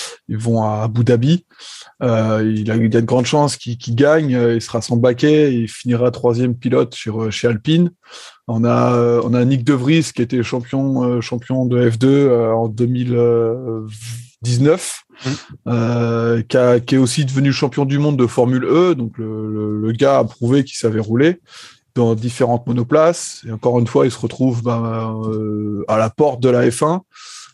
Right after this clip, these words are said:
Speaker 1: Euh, faudra attendre sûrement deux mille vingt-trois pour, euh, pour avoir des baquets de libre.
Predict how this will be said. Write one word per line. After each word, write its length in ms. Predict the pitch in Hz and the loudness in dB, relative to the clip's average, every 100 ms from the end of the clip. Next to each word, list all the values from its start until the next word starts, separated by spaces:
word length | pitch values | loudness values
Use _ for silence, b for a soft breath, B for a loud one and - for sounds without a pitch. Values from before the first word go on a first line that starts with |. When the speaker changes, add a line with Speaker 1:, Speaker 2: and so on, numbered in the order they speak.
| - | -8
Speaker 1:
Euh, 260 | 113 110 107 | -6 -4 -6
faudra 460 | - 120 127 131 | -4 -2 2 2
attendre 320 | 127 139 147 | 2 0 -2
sûrement 560 | - - 131 139 139 139 | -4 -2 0 4 4 2
deux 160 | 123 127 | 2 0
mille 220 | 131 120 | 0 0
vingt-trois 500 | 131 117 135 139 131 | -2 0 2 2 2
pour, 240 | 117 117 | -2 -2
euh, 340 | 117 117 113 104 | 0 0 -2 -4
pour 180 | 120 120 | -4 0
avoir 200 | 120 117 | 0 0
des 100 | 117 | 2
baquets 300 | 117 113 117 | 0 0 0
de 60 | |
libre. 360 | 127 170 147 | 2 2 2